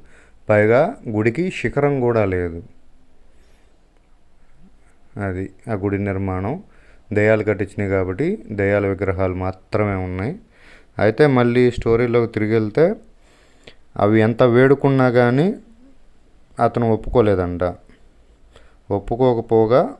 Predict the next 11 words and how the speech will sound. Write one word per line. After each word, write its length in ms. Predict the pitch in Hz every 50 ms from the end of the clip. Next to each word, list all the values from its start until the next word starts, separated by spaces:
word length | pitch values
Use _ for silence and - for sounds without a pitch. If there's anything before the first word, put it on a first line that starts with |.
| - -
ఒక 140 | 101 -
కండిషన్ 460 | 113 117 120 123 127 120 127 120 113 104
పెట్టాడంట. 500 | 98 98 - 95 90 95 92 90 85 87 87 - - - - _ _ - - - - - - - - - - - - - - - _ _ _ _ _ _ -
"మీరు 400 | 107 110 113 117 110 110 98 95 - - - - - - - - -
కూల్చివేసిన 600 | - 120 117 117 127 123 123 120 113 117 113 110
దేవాలయాన్ని 880 | 101 107 107 110 110 113 110 110 107 107 104 104 104 104 110 131 165 - - - _ _ _ _ _ _ _ _ _ _ _ -
తిరిగి 480 | 120 117 113 123 123 127 120 104 - - - _ _ _ _ _ _ -
కట్టిస్తేనే 840 | 110 101 - - 120 - - - - 113 107 107 110 123 156 - - - - 117
మిమ్మల్ని 320 | 113 107 107 107 107 101
వదిలేస్తాను" 800 | 101 104 107 110 110 107 107 - 107 101 98 98 101 107 - - - - - 110
అని 120 | 107 101